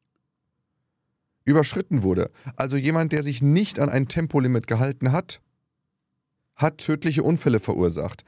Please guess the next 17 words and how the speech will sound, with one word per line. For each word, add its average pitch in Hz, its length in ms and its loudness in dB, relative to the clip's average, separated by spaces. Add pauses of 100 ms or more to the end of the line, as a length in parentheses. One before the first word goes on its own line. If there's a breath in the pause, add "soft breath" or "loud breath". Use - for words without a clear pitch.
(160 soft breath)
Da 113 220 2
ändert 175 420 -2
auch 131 120 -6
ein 131 180 -6
Tempolimit 123 640 0
nichts, 110 320 -4
weil 110 80 -2
er 117 80 2
sich 123 180 -8
nicht 147 140 -4
dran 156 160 -4
hält. 147 380 -2 (180 loud breath)
Er - 140 -2
hat - 180 -6
keinen 156 360 -2
Bock 170 300 2
drauf. - 580 -4